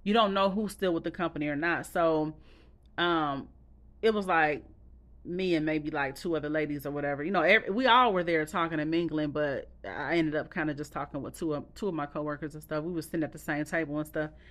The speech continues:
And so I found out certain people that left, like, "Oh, you know, so-and-so, they left. They're not with us anymore." I'm like, "Oh, really?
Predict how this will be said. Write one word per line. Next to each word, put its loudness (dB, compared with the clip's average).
And 4
so 6
I 2
found 2
out 2
certain -2
people -6
that -2
left, -2
like, -10
"Oh, -4
you -2
know, -2
so-and-so, -4
they -2
left. -2
They're -4
not -4
with -2
us -6
anymore." -4
I'm -2
like, 0
"Oh, 0
really? 0